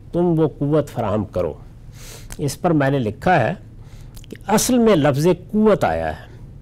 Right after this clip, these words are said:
कुरान के दूसरे मकामात से वाज़े होता है कि ये अददी कुव्वत के लिए भी आता है, यानी जो तादाद फराहम करनी चाहिए।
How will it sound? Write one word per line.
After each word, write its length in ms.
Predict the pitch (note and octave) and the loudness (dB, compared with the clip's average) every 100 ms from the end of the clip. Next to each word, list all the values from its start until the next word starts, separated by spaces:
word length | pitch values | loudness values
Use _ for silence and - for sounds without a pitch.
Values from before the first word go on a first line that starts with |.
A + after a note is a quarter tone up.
| - - - - - - | -18 -18 -18 -20 -20 -10
कुरान 460 | A2+ G#2+ C#3 F#3+ G#3+ | -4 2 4 6 4
के 160 | - G3+ | 4 2
दूसरे 460 | C3+ G3+ - B3+ C4 | 6 4 4 4 6
मकामात 640 | G3 D3+ D3 C#3 C3 C#3+ | 4 2 0 2 2 0
से 140 | - C3+ | 0 -2
वाज़े 340 | G2 G#2+ D#3+ D#3 | 2 2 4 4
होता 300 | A2 - D3+ | 2 2 2
है 260 | G#2 G#2+ E3+ - - - - - - | 4 2 -2 -10 -20 -20 -20 -12 0
कि 60 | D3 | 4
ये 180 | E3 E3+ | 4 4
अददी 460 | E3+ G3 A#3 C#4 C#4+ | 4 4 6 6 4
कुव्वत 380 | A#3+ A#3 A3 - | 4 4 4 2
के 80 | |
लिए 220 | E3 C#3+ B2+ | 0 2 0
भी 140 | A#2 | -2
आता 280 | F#2+ G2 G2 | -4 -6 -10
है, 160 | F2+ - - - - - - | -12 -14 -18 -18 -18 -18 -8
यानी 300 | A2 B2 D3+ C#3 | -4 0 0 0
जो 140 | C#3 | -2
तादाद 760 | C3+ - A#2 A2 A#2 C#3+ G#3+ - - | -4 0 2 2 4 4 4 -2 -6
फराहम 360 | C#3 C3+ D3 | 0 2 2
करनी 360 | C3+ A#2 A#2 A#2 | 2 -2 -2 -4
चाहिए। 540 | - G#2+ A2+ G#2+ C#3+ | -2 -2 0 0 -2